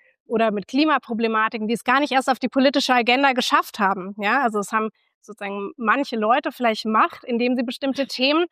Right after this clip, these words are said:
von der Agenda weghalten. Und deswegen haben die einen anderen Vorschlag gemacht darüber, was soziale Macht ist, nämlich im weitesten Sinne soziale Macht ist eben diese Fähigkeit, die Agenda setten zu können, also die Themen zu bestimmen, die auf die politische Agenda überhaupt erst kommen.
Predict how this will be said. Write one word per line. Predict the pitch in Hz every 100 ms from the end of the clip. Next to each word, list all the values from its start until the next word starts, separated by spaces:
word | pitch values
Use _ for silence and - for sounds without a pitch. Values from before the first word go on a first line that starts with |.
| _ _
von | - 285
der | 285 269
Agenda | 254 247 294 302 240
weghalten. | 311 - - 196 180 - - _ _ _
Und | - 233
deswegen | 240 262 262 262 254 247
haben | 233 214
die | 220
einen | 220
anderen | 233 320 339
Vorschlag | - 311 311 294
gemacht | 285 285 277 -
darüber, | 262 262 254
was | 247
soziale | 247 240 233 226
Macht | 262 -
ist, | 262
nämlich | 233 240 -
im | - 240 240
weitesten | 220 254 269 - 233
Sinne | 240 233
soziale | 220 214 220 220 226
Macht | 247 - -
ist | 262 - -
eben | 247 233
diese | 214 208
Fähigkeit, | - 254 247 - 220
die | 226
Agenda | 208 226 254 269 202
setten | - - 202 208 185 _ _ _
zu | - 202
können, | - 190 202 -
also | 202 196
die | 202
Themen | - 233 262 247
zu | 220
bestimmen, | 202 180 220 220
die | 214
auf | -
die | 208
politische | 220 202 202 185
Agenda | 202 208 226 220
überhaupt | 214 -
erst | 185 -
kommen. | - 311